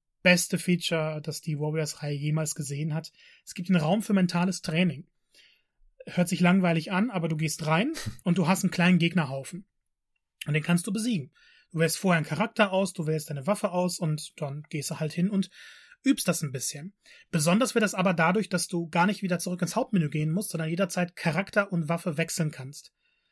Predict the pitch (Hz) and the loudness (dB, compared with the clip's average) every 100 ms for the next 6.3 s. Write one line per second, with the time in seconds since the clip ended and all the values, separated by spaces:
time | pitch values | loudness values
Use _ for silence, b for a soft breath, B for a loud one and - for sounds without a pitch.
0 | _ - 175 180 165 160 180 180 214 - | _ 0 4 4 2 2 2 2 0 0
1 | 196 165 139 139 143 - 170 165 180 214 | -2 -2 -4 -4 -6 -4 -4 2 2 2
2 | 208 147 131 - 143 127 143 _ B B | -2 -4 -8 -8 -8 -8 -14 _ B B
3 | B - 180 170 185 - - - - 214 | B 0 2 4 2 -2 -10 -8 0 2
4 | 294 285 208 170 175 180 - 190 226 190 | 4 4 4 4 6 4 4 4 4 4
5 | 165 277 - 165 147 175 - 165 151 180 | 4 0 -2 -4 -2 -4 -2 -2 2 2
6 | 226 180 185 | 2 2 2